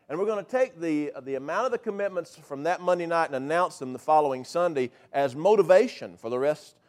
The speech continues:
of the church family. You're invited to that event. You're invited to that event,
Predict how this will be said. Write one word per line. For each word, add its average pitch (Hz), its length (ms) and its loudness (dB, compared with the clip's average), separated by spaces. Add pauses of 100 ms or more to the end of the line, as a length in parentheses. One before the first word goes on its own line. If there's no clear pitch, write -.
(160)
of 113 140 -10
the 120 40 -16
church 170 320 -8
family. 101 460 -8 (160)
You're 220 180 -6
invited 180 520 -2
to 160 120 -12
that 147 220 -2
event. 139 400 -2 (3500)
You're 220 200 -4
invited 185 680 2
to 143 80 -10
that 151 220 2
event, 135 340 -6